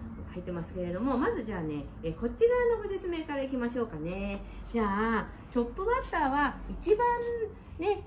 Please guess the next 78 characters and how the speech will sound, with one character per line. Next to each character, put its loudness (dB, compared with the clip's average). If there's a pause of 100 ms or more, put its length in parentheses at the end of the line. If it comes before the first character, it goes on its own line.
(140)
ネ 8 (320)
イ -4
ビ 4
ー 4
の 4
一 -2
番 -2 (380)
こ 4
う、 2
な 6
ん 4
て -4
い 2
う 2
ん -2
で -6
す -8
か、 2
皆 6
さ 4
ん 4
が 0
フ 0
ラ 6
ノ 6
っ -2
て -4
い 2
う -2
と 0
思 6
い 4
浮 2
か 2
べ 4
る 0 (220)
チ 0
ョ 6
ー -10
ク 6
ス -8
ト 0
ラ 6
イ 4
プ、 -2 (320)
ネ 12
イ 6
ビ 2 (260)
ー 0
の、 4 (200)
え -2
ー、 -14
生 4
地 2
で 4
す。 -6 (180)
で、 4
こ 6
ち 6
ら 6
に 2
合 2
わ 4
せ 0
て 0
み 4
た 0
の 2
が、 2
こ 2
の 4
ヘ 2
リ 6
ン 2
ボ 6
ー 6
ン 2
の、 4